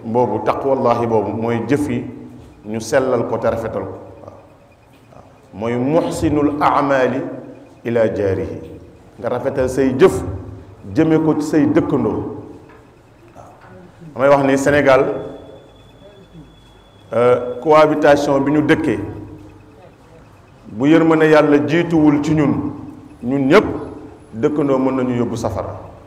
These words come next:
Parce que bariwul ñu respecté norme ak dëkkandoo. Ndax ku ci nekk, ku ci mel ni man, lu la neex ngay def.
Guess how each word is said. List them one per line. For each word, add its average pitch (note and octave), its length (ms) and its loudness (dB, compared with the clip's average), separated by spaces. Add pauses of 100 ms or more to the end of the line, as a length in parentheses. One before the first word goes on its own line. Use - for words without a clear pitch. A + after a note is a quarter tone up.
(1000)
Parce - 160 -18
que - 80 -2 (480)
bariwul C#3 400 4
ñu C3 100 0
respecté B2+ 540 -2 (260)
norme A#2+ 460 -2
ak A#2 240 -6
dëkkandoo. G#2+ 480 -6 (2500)
Ndax G#2+ 340 -10
ku C3 100 -8
ci C#3+ 100 -4
nekk, C#3 360 -2
ku - 100 -6
ci C#3+ 120 -4
mel C3+ 180 0
ni C3 80 -4
man, C3 260 -2
lu C3 120 2
la C3+ 80 4
neex C3+ 220 -2
ngay B2 200 0
def. G#2+ 320 -8